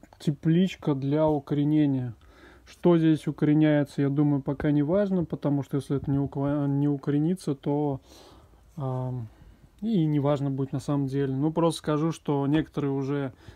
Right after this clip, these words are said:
на подходе. А, вот здесь вот стоит рука Будда, который уже укоренился, и он хочет уже вырываться из отеческой обители. Ам,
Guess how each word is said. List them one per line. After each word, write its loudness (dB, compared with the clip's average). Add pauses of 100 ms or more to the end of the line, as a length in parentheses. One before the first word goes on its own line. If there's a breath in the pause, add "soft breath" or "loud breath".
(140)
на 2
подходе. -2 (360 loud breath)
А, -4
вот -2
здесь -2
вот -8
стоит -4
рука -4
Будда, -2
который -2
уже 0
укоренился, -2
и -4
он -2 (440 soft breath)
хочет -6
уже -4 (380 soft breath)
вырываться 2
из -4 (460 soft breath)
отеческой -4
обители. -2 (880)
Ам, -2